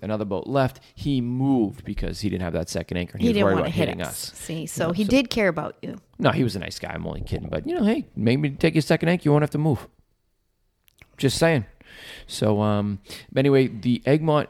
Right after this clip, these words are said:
Speaker 1: so then we get off. We're in the, we're, we decide, hey, you know what, let's take, let's take a little, um, walk.
Speaker 2: Tour?
Speaker 1: Yeah, tour.
Speaker 2: A little tour.
Speaker 1: So, uh, it's, it's kinda cool 'cause we've been in, we've been in Boston, some of the harbor islands in Boston, Jody. We've
Speaker 2: Yeah.
Speaker 1: been to Spect-,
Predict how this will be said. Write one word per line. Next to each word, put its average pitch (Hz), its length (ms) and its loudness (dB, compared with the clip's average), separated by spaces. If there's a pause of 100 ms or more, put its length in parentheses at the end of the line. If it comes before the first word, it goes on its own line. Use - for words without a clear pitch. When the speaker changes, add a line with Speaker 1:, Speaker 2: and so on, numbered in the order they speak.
Speaker 1:
so 120 300 2 (180)
then 127 120 0
we 131 100 -2
get 123 120 0
off. 113 340 0
We're 104 120 -4
in 113 80 0
the, 113 100 2
we're, 104 480 0
we 104 100 -2
decide, 101 280 0
hey, 120 100 4
you 123 100 2
know 139 120 6
what, - 100 0
let's 151 180 -2
take, 151 220 0
let's 135 160 0
take - 160 2
a 127 60 2
little, 113 360 2 (760)
um, 98 600 -4
walk. 107 260 0
Speaker 2:
Tour? 185 360 -2 (300)
Speaker 1:
Yeah, 196 100 -2
tour. - 300 -6 (240)
Speaker 2:
A 269 40 -8
little 247 160 -2
tour. 302 340 -2 (200)
Speaker 1:
So, 160 200 6
uh, 151 60 8
it's, 151 120 4
it's 190 160 2
kinda 185 180 2
cool 156 120 0
'cause 123 100 -2
we've 131 140 4
been 139 120 4
in, 139 100 4
we've 127 160 2
been 139 80 2
in 151 100 0
Boston, 131 340 4
some 123 140 0
of 123 40 0
the 113 60 2
harbor 110 320 8
islands 117 280 6
in 139 80 0
Boston, 110 420 2
Jody. 101 320 4
We've 101 200 0
Speaker 2:
Yeah. 98 100 -2
Speaker 1:
been 104 140 0
to 104 720 2 (840)
Spect-, - 380 6